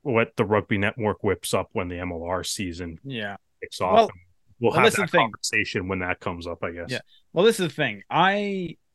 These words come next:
Speaker 2: believe at this point in time that the Rugby Network will continue to show M L R games for free
Speaker 1: That's
Speaker 2: because the Rugby Network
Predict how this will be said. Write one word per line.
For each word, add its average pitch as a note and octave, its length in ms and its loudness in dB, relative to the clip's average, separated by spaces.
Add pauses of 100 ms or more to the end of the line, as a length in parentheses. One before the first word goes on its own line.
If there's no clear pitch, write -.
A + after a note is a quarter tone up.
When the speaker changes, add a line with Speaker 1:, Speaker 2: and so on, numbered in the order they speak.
(180)
Speaker 2:
believe C3 540 -2
at B2 220 -8
this A#2+ 220 -4
point B2+ 260 -8
in A2 80 -8
time G#2 300 -8
that G#2+ 180 -8
the A2 100 -10
Rugby A2+ 280 -6
Network G2+ 440 -8 (320)
will G#2 460 -6
continue B2 460 -4
to - 100 -10
show A2+ 580 0 (380)
M C3+ 180 0
L A#2+ 140 -2
R A2+ 160 -2
games G2+ 560 -10
for - 180 -18
free G#2 720 -4 (260)
Speaker 1:
That's C#3 220 0
Speaker 2:
because C#3+ 640 0
the C3+ 100 0
Rugby B2+ 300 -2
Network A2 480 -6